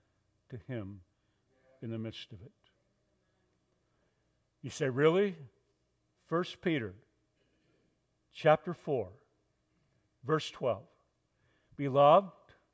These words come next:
do not be surprised at the fiery trial when it comes upon you to test you,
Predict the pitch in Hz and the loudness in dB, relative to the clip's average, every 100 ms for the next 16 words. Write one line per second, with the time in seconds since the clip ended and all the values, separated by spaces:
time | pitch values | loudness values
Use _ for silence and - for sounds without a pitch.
0 | _ _ _ _ _ _ _ _ _ _ | _ _ _ _ _ _ _ _ _ _
1 | 110 156 185 202 202 208 165 196 - 175 | -4 2 2 4 4 4 2 -4 -4 -8
2 | - 160 156 160 160 131 139 135 - 151 | -6 0 2 2 0 -4 -10 -12 -6 0
3 | 151 156 160 151 - 151 127 117 117 117 | 4 4 0 -6 -6 -2 0 0 -4 -10
4 | - 156 139 160 - 135 127 123 127 - | -6 -6 -6 -10 -6 -6 -6 -8 -10 -6
5 | 170 175 - - 127 113 | -4 -2 -4 -12 -14 -14